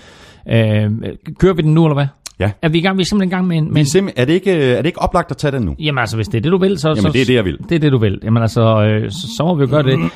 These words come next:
Speaker 1: Jamen altså, der er jo ingen tvivl om, at, øh, Antonio Brown, han er, øh, han er nummer et.
Speaker 2: Godt, der er vi enige.
Speaker 1: Øh, så er Julio Jones toer.
Speaker 2: Mhm.
Speaker 1: Øhm, så,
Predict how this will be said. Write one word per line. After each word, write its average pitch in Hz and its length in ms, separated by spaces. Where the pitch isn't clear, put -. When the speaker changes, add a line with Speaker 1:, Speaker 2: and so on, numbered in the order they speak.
Speaker 1:
Jamen 151 240
altså, 143 280
der 135 80
er 127 40
jo 139 40
ingen 147 140
tvivl 147 220
om, 120 160
at, 113 200
øh, 113 200
Antonio 123 400
Brown, 120 380
han 123 220
er, 110 280
øh, 104 220
han 123 160
er 113 40
nummer 98 180
et. 87 220
Speaker 2:
Godt, 76 160
der 90 60
er 82 40
vi 82 100
enige. 78 180
Speaker 1:
Øh, 117 640
så - 140
er 127 460
Julio 139 220
Jones 156 460
toer. 180 280
Speaker 2:
Mhm. 71 280
Speaker 1:
Øhm, 123 1040
så, 135 540